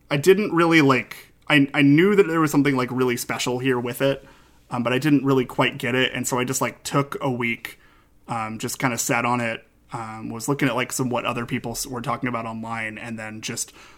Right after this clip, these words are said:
like, started playing it again on my own, and then it just kind of, like, clicked for me that, like, the theme itself, like, the main theme of the entire game and what it wants you to get from it is literally represented, like, in the gameplay and the music, and I think that's so cool.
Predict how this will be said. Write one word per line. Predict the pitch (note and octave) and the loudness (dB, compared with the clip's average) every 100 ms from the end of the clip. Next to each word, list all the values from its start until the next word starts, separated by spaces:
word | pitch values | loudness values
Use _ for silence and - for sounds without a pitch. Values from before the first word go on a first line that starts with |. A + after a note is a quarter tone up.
| _ - | _ -2
like, | C#3 | 0
started | - E3+ F3+ C#3+ | 4 4 4 2
playing | - D#3 D#3 | 4 6 8
it | D3 | 6
again | C3+ D3 | 6 6
on | C3+ C3+ | 8 6
my | C3 | 6
own, | B2 C3 B2+ | 4 2 2
and | A#2+ | 2
then | B2 | 0
it | A#2+ | 0
just | C3+ C3 | -2 -2
kind | C#3 C3 | 0 0
of, | B2+ | 0
like, | A#2+ - | -2 -2
clicked | - C3+ - | -2 -2 0
for | C#3 | 0
me | B2+ A#2+ | 2 2
that, | A#2 | -2
like, | A#2 A#2 - | -4 -6 -8
the | A#2+ | -8
theme | - D3+ D#3 | 4 6 6
itself, | C3+ - C#3 C3+ C3+ | 4 2 0 0 2
like, | C#3 C#3 | 2 4
the | C#3+ | 6
main | C3+ C#3+ D#3+ D3+ | 8 8 6 4
theme | D3 C#3 C#3 C3+ C3 - _ _ - | 4 6 8 6 4 -2 _ _ -6
of | C3 | 2
the | C#3 C3 | 6 6
entire | B2+ - B2 B2 | 6 2 2 2
game | A#2+ A#2+ B2 A#2+ | 0 0 2 0
and | A#2+ A#2+ | -2 -2
what | A#2+ | -2
it | A#2 | -2
wants | B2 B2 C3+ | -4 -4 -2
you | B2+ | -2
to | B2+ A#2+ | -2 -4
get | B2 A2 | -4 -4
from | C3+ B2 | -2 -2
it | A#2 A2+ | -2 -6
is | - A#2+ | -6 -4
literally | B2 B2 B2 A#2+ A#2+ | -4 -4 -2 -2 -2
represented, | A#2 A2+ A#2+ A2+ A#2 A2+ | -4 -6 -6 -4 -6 -4
like, | A#2 - | -6 -4
in | B2 A#2 | -4 -4
the | A#2 | -4
gameplay | A#2 A2+ A2 A2+ A2 A2 A#2+ | -4 -6 -6 -8 -6 -6 -10
and | A2+ | -12
the | A2+ | -8
music, | A#2 A#2+ A2+ A#2 G#2+ - | -6 -4 -4 -6 -8 -12
and | A#2+ | -12
I | A2+ | -8
think | B2+ A#2 | -8 -6
that's | - - | -6 -4
so | - - - B2 | -4 -2 -2 -2
cool. | A2+ A#2+ G#2+ F#2 | -4 -10 -12 -16